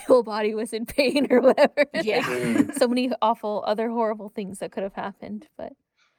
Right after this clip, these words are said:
Speaker 3: Yeah.
Speaker 2: Mm-hmm.
Speaker 1: well, he barely remembered going through the, um,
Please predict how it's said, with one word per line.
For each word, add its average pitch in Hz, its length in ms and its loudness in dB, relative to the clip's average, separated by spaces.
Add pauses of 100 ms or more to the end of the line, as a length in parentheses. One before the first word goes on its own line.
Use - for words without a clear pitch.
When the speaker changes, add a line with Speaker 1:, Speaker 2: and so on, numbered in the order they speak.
(160)
Speaker 3:
Yeah. - 100 -20 (220)
Speaker 2:
Mm-hmm. 165 200 -12
Speaker 1:
well, 294 120 0
he 294 140 -6
barely 320 320 -2
remembered 247 500 -6 (560)
going 208 560 -6
through 196 220 -12
the, 175 420 -8
um, 170 320 -10